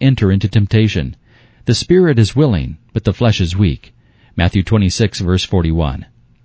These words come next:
Most Christians would not openly want to jump into sin,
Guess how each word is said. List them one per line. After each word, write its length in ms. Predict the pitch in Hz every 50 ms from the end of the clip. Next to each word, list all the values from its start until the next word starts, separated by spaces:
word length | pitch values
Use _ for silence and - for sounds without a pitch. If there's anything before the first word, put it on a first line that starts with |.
| _
Most 300 | - 120 117 110 - -
Christians 440 | - 131 120 - - - 92 92 -
would 120 | - 110 107
not 120 | 107 104
openly 400 | 101 123 127 - 110 92 85 85
want 220 | 85 95 117 117
to 60 | - 87
jump 340 | 85 92 117 123 131 120
into 240 | 110 110 123 101 80
sin, 380 | - - 131 131 90 73 71